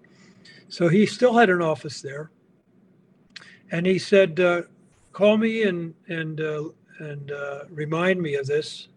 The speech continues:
and, and I'll call Herman." Well, a week later, I'm working at the, the club, the country club, behind the bar. And who comes walking by puffing on the cigar but Geor-, George Burns?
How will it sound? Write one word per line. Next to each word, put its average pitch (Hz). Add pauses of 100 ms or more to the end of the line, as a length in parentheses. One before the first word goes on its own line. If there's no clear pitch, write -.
and, 143 (640)
and 156
I'll 156
call 160
Herman." 143 (760)
Well, 208 (200)
a 175
week 220
later, 196 (500)
I'm 165
working 180
at 165
the, 156 (300)
the 190
club, 165
the 156
country 160
club, 170 (160)
behind 160
the 175
bar. 151 (680)
And 160
who 180
comes 180
walking 175
by 165
puffing 160
on 160
the 151
cigar 156
but 147 (300)
Geor-, 156
George 156
Burns? 196